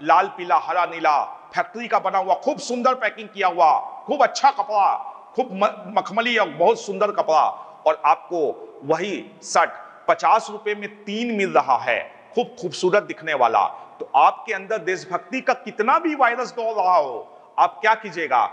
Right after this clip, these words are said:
क्या आप पचास रुपए का जो खादी वाला शर्ट मिल रहा है उसको खरीदिएगा? नहीं,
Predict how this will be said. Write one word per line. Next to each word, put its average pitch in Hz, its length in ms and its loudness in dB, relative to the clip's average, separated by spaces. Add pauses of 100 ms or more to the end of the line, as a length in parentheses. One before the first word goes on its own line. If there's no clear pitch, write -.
(220)
क्या 170 180 0
आप 160 200 2
पचास 165 320 0
रुपए 185 200 -8
का 180 100 -4
जो 175 100 -8 (140)
खादी 147 200 -4
वाला 185 220 2 (500)
शर्ट 180 220 -2
मिल 175 160 -10
रहा 156 260 0
है 147 480 -4
उसको 160 220 -12
खरीदिएगा? 165 540 0 (360)
नहीं, 139 380 -8